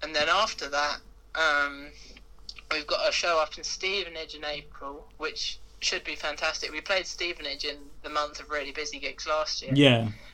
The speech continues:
Speaker 1: We were on at, like, seven P M, so we were like, "We're playing somewhere we've never played. It's at seven P M. It will be fun to see the other bands and
Speaker 2: <laughs>
Speaker 1: just to get out
Speaker 2: Yeah.
Speaker 1: of London," but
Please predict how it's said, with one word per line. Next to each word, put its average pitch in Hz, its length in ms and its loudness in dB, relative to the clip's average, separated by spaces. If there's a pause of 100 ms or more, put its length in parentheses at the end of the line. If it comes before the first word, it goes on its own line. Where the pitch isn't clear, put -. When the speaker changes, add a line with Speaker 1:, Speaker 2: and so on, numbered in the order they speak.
Speaker 1:
We 165 120 0
were 165 60 4
on 156 120 4
at, 147 120 0
like, 147 280 2 (160)
seven 151 480 -2
P 156 160 -4
M, 135 220 -4
so - 180 -6
we 135 60 -8
were 131 100 -8
like, 131 280 -6
"We're 147 80 -8
playing 185 340 2
somewhere 143 340 -2
we've 139 160 -8
never 180 220 2
played. 139 440 -6 (360)
It's - 140 -12
at - 80 -8
seven 180 380 2
P 165 200 -4
M. 139 380 -4 (320)
It 156 140 0
will 160 100 -6
be 156 120 -4
fun 151 360 2
to 151 100 -4
see 143 260 -2
the 139 140 -6
other 131 180 -4
bands - 520 -6
and - 140 -8
Speaker 2:
<laughs> - 0 -
Speaker 1:
just 135 200 12
to 170 100 12
get 160 460 12
out 139 60 4
Speaker 2:
Yeah. - 80 6
Speaker 1:
of 123 100 -2
London," 139 420 2
but 143 140 0